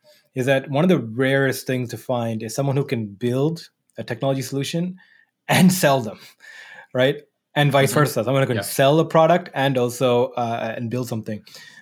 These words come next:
Speaker 1: Generally, people focus on, um, you know, uh, on one or the other. You can build,
Speaker 2: Mm-hmm.
Speaker 1: but the, you, you struggle to sell, or you can sell and you struggle to build.
Speaker 2: Yep.
Speaker 1: And they're stuck in the dy-, in the dynamic, right, of, like, not being able to get,
Speaker 2: Yeah.
Speaker 1: uh, you know, uh, the chicken or the egg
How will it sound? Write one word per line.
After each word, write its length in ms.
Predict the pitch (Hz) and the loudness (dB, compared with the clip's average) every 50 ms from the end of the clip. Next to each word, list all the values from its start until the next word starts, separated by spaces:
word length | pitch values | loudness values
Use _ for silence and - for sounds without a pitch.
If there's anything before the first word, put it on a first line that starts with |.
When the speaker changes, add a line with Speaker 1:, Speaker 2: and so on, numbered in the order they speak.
| _ - | _ -2
Speaker 1:
Generally, 320 | - 160 170 175 170 165 | 2 4 4 4 4 2
people 280 | - 165 156 156 151 135 | 2 0 0 0 0 0
focus 380 | - - 147 143 - 151 - | 0 0 -2 -2 -2 -4 -4
on, 240 | 139 131 123 127 127 - | -2 -2 -2 -4 -6 -10
um, 240 | 123 117 117 117 117 | -12 -12 -12 -10 -8
you 80 | 123 | -6
know, 220 | 120 120 113 110 110 | -6 -4 -6 -6 -8
uh, 400 | 113 113 113 113 107 - - 117 | -10 -10 -10 -10 -10 -12 -12 -12
on 380 | 113 117 120 127 127 120 123 117 | -10 -10 -10 -10 -10 -12 -10 -6
one 240 | 123 131 139 143 135 | -2 -2 0 0 -2
or 100 | 127 120 | -4 -4
the 120 | 117 117 123 | -4 -2 -2
other. 260 | 123 123 107 - - _ _ _ _ - | -2 -2 -4 -6 -14 _ _ _ _ -12
You 120 | - 113 107 | -10 -8 -6
can 160 | - 113 107 | -6 -8 -6
build, 480 | 95 131 135 147 165 185 185 185 - - _ _ _ _ _ _ - - _ | -2 0 0 2 2 2 0 -2 -6 -14 _ _ _ _ _ _ -20 -16 _
Speaker 2:
Mm-hmm. 80 | - | -6
Speaker 1:
but 200 | 143 170 147 143 | -6 -4 -4 -4
the, 80 | 156 147 | -4 -4
you, 180 | 143 135 139 | -2 -2 -2
you 180 | 151 151 131 127 | -2 -2 -2 -2
struggle 320 | 120 - 151 143 143 147 | -2 0 2 2 4 2
to 80 | 147 147 | 0 0
sell, 400 | 143 - - 147 143 147 151 156 | -2 -2 0 2 4 4 4 2
or 160 | 160 147 127 | 0 0 0
you 100 | 127 127 | 0 0
can 120 | 123 120 113 | 0 -2 -4
sell 320 | - - 143 135 139 156 | -2 -2 0 0 0 0
and 80 | 147 131 | -2 -4
you 80 | 120 | -4
struggle 240 | - - 135 135 123 | -2 -2 -2 -2 -2
to 60 | 123 | -4
build. 320 | 110 104 135 135 139 156 107 | -2 -2 0 0 0 0 -2
Speaker 2:
Yep. 200 | 110 113 - - - - - | -4 -6 -8 -12 -14 -8 -4
Speaker 1:
And 80 | 147 | -2
they're 100 | 139 131 | 0 0
stuck 300 | 113 - - 185 170 180 | 0 0 0 -2 0 0
in 40 | 156 | -2
the 80 | 131 117 | -4 -2
dy-, 200 | 113 139 139 - | -4 -4 -4 -6
in 60 | 127 | -6
the 80 | 120 113 | -6 -4
dynamic, 600 | 110 127 127 127 127 131 131 117 104 - - - | -4 -4 -2 -2 -2 -4 -4 -4 -6 -8 -8 -6
right, 180 | 113 110 123 127 | -4 -2 -2 -2
of, 180 | 117 113 107 | -2 -4 -6
like, 320 | 110 117 107 110 107 - _ _ - _ _ _ _ | -4 -4 -4 -4 -6 -10 _ _ -20 _ _ _ _
not 160 | 131 127 113 | -4 -2 0
being 120 | 139 131 127 | 0 0 0
able 80 | 117 | 0
to 40 | 113 | -2
get, 120 | 117 123 | -2 -4
Speaker 2:
Yeah. 180 | 113 - 127 117 | -4 -4 -6 -6
Speaker 1:
uh, 20 | 117 113 117 | -6 -6 -6
you 60 | 117 | -6
know, 180 | 113 110 110 107 | -8 -8 -8 -10
uh, 380 | - - - 107 110 110 107 | -12 -14 -12 -10 -10 -10 -10
the 280 | 104 113 120 117 113 - _ | -12 -12 -14 -14 -16 -16 _
chicken 200 | - 143 - 135 | -10 -8 -4 -4
or 60 | 123 117 | -4 -4
the 140 | 117 123 | -4 -4
egg 260 | 123 123 123 113 110 | -4 -4 -4 -6 -10